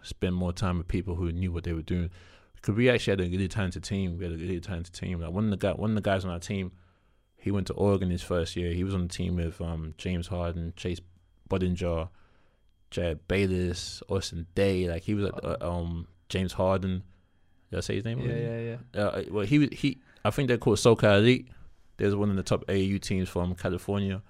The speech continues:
Speaker 1: at the time, and Pangos.
Speaker 2: Yeah.
Speaker 1: Yeah, those teams. And, um, we, we had a lot of guys like that.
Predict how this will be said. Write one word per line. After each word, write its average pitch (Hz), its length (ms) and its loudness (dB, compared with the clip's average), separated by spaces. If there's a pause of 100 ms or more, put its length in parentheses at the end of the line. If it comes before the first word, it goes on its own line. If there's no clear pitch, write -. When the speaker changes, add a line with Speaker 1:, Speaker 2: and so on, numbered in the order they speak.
(520)
Speaker 1:
at - 160 -8
the - 40 -12
time, 98 260 0
and 85 120 -2
Pangos. 101 540 0 (420)
Speaker 2:
Yeah. 131 320 -4
Speaker 1:
Yeah, 95 180 0
those 90 240 -2
teams. 95 400 -4 (1120)
And, 87 340 -4
um, 85 520 -6 (100)
we, 101 140 -4
we 127 140 2
had 135 120 -2
a 120 40 2
lot 120 140 6
of 104 100 2
guys 101 360 4
like 92 260 0
that. 107 220 2